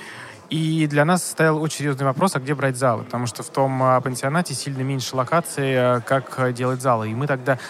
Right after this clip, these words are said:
особо не работали с шатрами, как, э, сейчас. И мы построили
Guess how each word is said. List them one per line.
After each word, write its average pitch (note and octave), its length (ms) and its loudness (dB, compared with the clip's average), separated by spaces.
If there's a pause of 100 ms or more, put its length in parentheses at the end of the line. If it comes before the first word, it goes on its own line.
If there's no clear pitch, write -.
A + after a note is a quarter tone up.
(120)
особо C#3+ 360 0
не C3 200 -2
работали B2+ 420 0
с A2+ 60 -6
шатрами, D#3 580 2 (160)
как, - 300 -6
э, B2 400 0
сейчас. B2+ 440 -2 (960)
И E3+ 500 0 (680)
мы D3+ 160 0
построили C#3 840 2